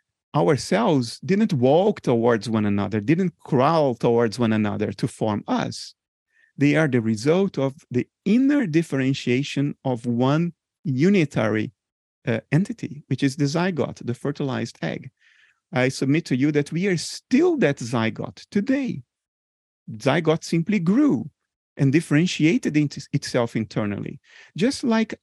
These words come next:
our ideas, our mental life differentiates itself internally.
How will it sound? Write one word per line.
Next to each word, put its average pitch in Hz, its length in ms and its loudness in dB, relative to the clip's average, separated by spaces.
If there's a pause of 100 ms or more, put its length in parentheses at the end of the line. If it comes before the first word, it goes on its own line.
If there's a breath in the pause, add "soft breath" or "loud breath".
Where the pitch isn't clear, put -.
our 180 260 2
ideas, 120 720 0
our 127 180 2
mental 127 360 0
life 160 240 0
differentiates 156 840 -2
itself 123 420 -6
internally. - 580 -6